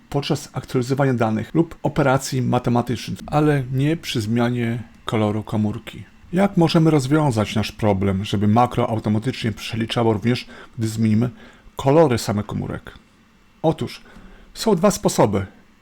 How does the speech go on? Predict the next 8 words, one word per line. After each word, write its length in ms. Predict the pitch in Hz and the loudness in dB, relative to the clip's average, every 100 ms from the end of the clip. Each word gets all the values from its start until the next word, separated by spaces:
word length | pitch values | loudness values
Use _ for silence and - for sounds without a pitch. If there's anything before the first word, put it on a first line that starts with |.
| _ | _
Jeden 460 | 127 160 143 113 101 - 139 | 2 4 6 4 2 -4 0
ręczny, 540 | 131 170 170 - 147 | 4 4 2 -2 -2
drugi 460 | 120 117 117 120 120 | -2 -2 -2 -4 -4
w 80 | - | -2
pełni 460 | 135 120 120 117 | 2 2 2 0
automatyczny 760 | - 110 113 113 - - 113 107 | -2 -2 -2 -4 -6 -8 -6 -4
za 180 | - 107 | -2 -2
pomocą 420 | 107 104 113 | -2 -2 -4